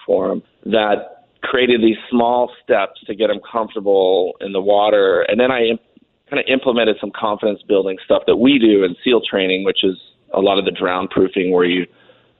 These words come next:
you kinda bob up and down, you know, ten, fifteen feet, whatever the, you know, the deep end of the pool is. A-, and so I,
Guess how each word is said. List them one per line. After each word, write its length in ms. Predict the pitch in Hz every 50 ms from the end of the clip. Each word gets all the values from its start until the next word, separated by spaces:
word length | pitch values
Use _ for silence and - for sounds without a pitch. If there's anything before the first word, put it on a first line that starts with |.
| _
you 140 | - - 180 -
kinda 180 | 117 104 92 87
bob 400 | - - 92 85 87 92 90 95
up 160 | 90 - -
and 100 | 92 87
down, 540 | - 87 87 - 92 92 90 90 85 82 - _ _ _ _ _ _ -
you 80 | 95 95
know, 120 | 90 90 - - _ _ _ _ _ _ -
ten, 220 | - 104 95 90 -
fifteen 440 | - 104 - - - 104 98 95 92 - -
feet, 280 | - 95 90 90 80 -
whatever 340 | 82 90 92 92 90 90 90
the, 120 | 85 - - _ _ _ _ - _ _ _ _ -
you 100 | 90 92
know, 60 | 92
the 100 | 82 92
deep 280 | 87 - 95 92 - -
end 120 | 95 87
of 60 | 87 78
the 60 | 73
pool 360 | - - 113 110 104 98 92
is. 80 | 82 - - - - - - - _ _ _ _ _ _ _ _ -
A-, 40 | 104
and 240 | 90 107 110 107 107 -
so 60 | 135
I, 160 | 117 113 113